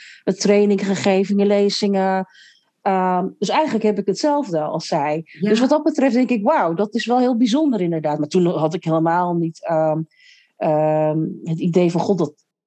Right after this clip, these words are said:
Speaker 1: dat gaat mij lukken, maar meer van: 'God, dat zou wel gaaf zijn, maar hoe dan?'"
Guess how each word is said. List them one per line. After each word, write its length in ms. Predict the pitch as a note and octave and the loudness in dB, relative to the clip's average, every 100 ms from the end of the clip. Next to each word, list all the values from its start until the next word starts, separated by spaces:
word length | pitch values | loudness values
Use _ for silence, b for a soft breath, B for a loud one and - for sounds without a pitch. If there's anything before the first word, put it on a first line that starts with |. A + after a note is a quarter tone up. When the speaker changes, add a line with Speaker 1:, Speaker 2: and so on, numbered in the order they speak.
| C#3+ D#3 _ | -14 -14 _
Speaker 1:
dat 240 | F3 D#3+ | -2 0
gaat 140 | F3 E3 | 2 4
mij 140 | D#3+ | 4
lukken, 540 | E3+ F#3 F#3 D3 C#3 - | 4 2 2 -2 -2 -2
maar 180 | E3 E3 | 0 2
meer 180 | F3+ | 2
van: 120 | F3 - | 0 -4
'God, 280 | G#3 - _ | -4 -4 _
dat 160 | - G3 | -4 -2
zou 140 | D#3+ | 0
wel 100 | D#3+ | 0
gaaf 280 | E3+ A3+ A#3+ | 2 2 0
zijn, 220 | G#3+ D3+ | 0 2
maar 120 | D#3 D#3 | 2 4
hoe 200 | C4+ A3 | 4 2
dan?'" 340 | D3 D3 | 0 -4